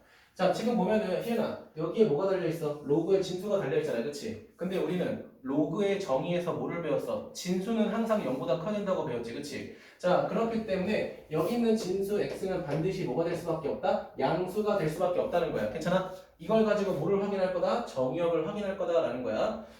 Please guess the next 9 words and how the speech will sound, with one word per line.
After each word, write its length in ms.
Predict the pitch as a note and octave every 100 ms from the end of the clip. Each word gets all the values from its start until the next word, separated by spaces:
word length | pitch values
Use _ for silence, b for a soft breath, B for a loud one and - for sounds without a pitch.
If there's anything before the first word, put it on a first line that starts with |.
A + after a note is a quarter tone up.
| B
자, 200 | - F#3+ F#3
그럼 120 | F3+
두 100 | F#3
번째, 640 | A#3+ A#3+ G#3+ F#3+ - - - -
지금 320 | G#3 A3+ F#3
여기 360 | D#3+ F3+ G3+ E3+
로그 200 | E3 G3+
함수도 340 | G3 G3 E3+
어때? 520 | C3 G3+ B3+ - -